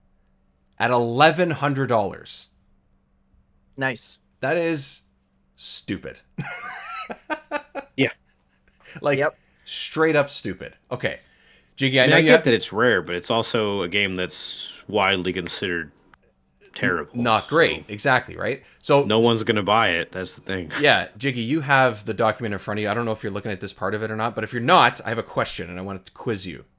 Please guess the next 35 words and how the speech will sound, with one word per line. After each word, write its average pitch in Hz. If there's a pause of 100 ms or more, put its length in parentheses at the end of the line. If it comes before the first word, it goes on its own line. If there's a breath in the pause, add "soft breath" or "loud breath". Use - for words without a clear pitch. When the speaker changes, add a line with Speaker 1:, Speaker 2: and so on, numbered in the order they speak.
(180)
Speaker 1:
on 92
this. 82 (760)
If 113
the 139
Speaker 2:
Okay. 143
Speaker 1:
cartridge 185
alone 127
is 104
eleven 107
hundred 104
dollars, 92 (1200)
what 131
do 151
you 139
guys 127
think 110 (220)
is 98
the 107
complete, -
like, 95
if -
the 90
box, 113
the 98
manual, 104
and 95
the 95
game 95
together, 87
what 104
do 143
you 139
think 110
that 104
price? -